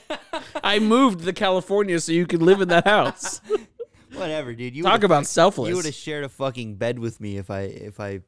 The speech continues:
Speaker 1: moved in before
Speaker 2: Of course I
Speaker 1: that.
Speaker 2: would. My literal dream is just to have a little house on the prairie with all my fucking boys.
Speaker 1: Yeah, me too.
Speaker 2: How sick is that? Would that be?
Speaker 1: It'd be beautiful.
Speaker 2: You're not a football guy, huh?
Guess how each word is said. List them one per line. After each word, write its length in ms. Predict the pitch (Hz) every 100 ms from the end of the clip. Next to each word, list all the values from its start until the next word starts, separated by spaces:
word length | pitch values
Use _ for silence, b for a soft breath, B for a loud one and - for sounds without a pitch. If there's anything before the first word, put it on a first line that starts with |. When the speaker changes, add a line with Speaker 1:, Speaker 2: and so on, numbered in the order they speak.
| _ 110
Speaker 1:
moved 260 | 101 92
in 200 | 104 98
before 160 | 101 165
Speaker 2:
Of 80 | 98
course 20 |
I 40 |
Speaker 1:
that. 60 | 95
Speaker 2:
would. 180 | 92 - - _ -
My 140 | 117
literal 320 | 123 139 131
dream 320 | 110 120 113
is 100 | 104
just 180 | 104 101
to 40 | 107
have 140 | 104
a 20 |
little 160 | 110 107
house 240 | 107 104
on 60 | 107
the 80 | 101
prairie 300 | 107 110 110
with 120 | 107
all 140 | 110
my 120 | 113
fucking 340 | 107 107 104 104
boys. 440 | 107 90 98 - b b -
Speaker 1:
Yeah, 240 | 107 - _ _ _
me 200 | 110 101
too. 280 | 123 113 135
Speaker 2:
How 80 | 127
sick 300 | - 117 107
is 80 | 101
that? 180 | 90
Would 160 | 120 117
that 160 | 107 107
be? 240 | 104 -
Speaker 1:
It'd 120 | 113 110
be 120 | 107
beautiful. 540 | 110 123 107 - 101 _ _ _ _ _ 160
Speaker 2:
You're 80 | 185
not 140 | 160
a 20 |
football 280 | 160 131 117
guy, 180 | 113 110
huh? 220 | 113